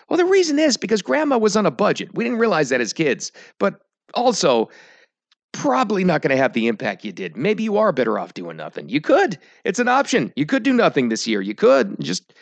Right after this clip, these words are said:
tell people flat out there's not gonna be any gifts. I s-, I saw an amazing amount of mentions in this in an online search for holidays this year. I O Us?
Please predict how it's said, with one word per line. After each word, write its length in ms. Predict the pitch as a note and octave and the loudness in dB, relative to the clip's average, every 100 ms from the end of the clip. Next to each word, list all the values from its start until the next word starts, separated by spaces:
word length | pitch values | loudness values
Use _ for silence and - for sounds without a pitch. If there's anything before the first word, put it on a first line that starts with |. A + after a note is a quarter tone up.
| - - | -20 -2
tell 160 | F#3+ | -2
people 260 | G3+ G3 F#3+ | 0 -4 -4
flat 280 | F3 F3+ F#3 | 0 0 2
out 200 | G3+ G#3 | 0 -2
there's 120 | E3 | -2
not 140 | G3 | -2
gonna 140 | G3 F3+ | -2 -4
be 100 | G3+ | -2
any 140 | G3+ | 0
gifts. 400 | F#3 A#3 - - - _ _ _ _ _ _ - | 0 -2 -2 -12 -14 _ _ _ _ _ _ -2
I 120 | A3 | 0
s-, 200 | A3 - - | 0 -6 -6
I 160 | - | -4
saw 320 | G3 B3 A3 | -2 2 0
an 180 | - A3 | 2 2
amazing 840 | A3 G#3 G#3+ A3 A#3 B3 G#3 A#3 G3+ | 2 4 4 4 4 2 2 0 0
amount 520 | G3+ G3 G3 G#3 - - - | 0 4 2 2 -4 -18 -4
of 200 | F3+ F3 | -2 0
mentions 520 | F#3 G#3 G#3+ G#3+ F3+ | 0 0 0 0 2
in 140 | F#3 F#3 | 2 4
this 240 | G#3 G3+ | 2 2
in 80 | F3 | 0
an 120 | D#3 | 2
online 420 | E3 F3+ E3+ E3 | 2 2 2 0
search 340 | D3 F3+ F#3 - | 0 -2 -2 0
for 220 | C#3 A#2+ - - | 0 0 -4 -2
holidays 520 | E3 F3+ E3 D#3+ C3 | 2 4 4 2 2
this 240 | F3+ F#3 C3+ | 2 2 0
year. 260 | G2+ D2+ _ _ _ _ _ | -2 -4 _ _ _ _ _
I 280 | C3+ E3+ A3+ | 0 2 2
O 240 | B2+ G#3+ G#3+ | 4 4 4
Us? 640 | C#3 C#3 A3+ E4+ D#4+ - | 4 4 6 4 2 -4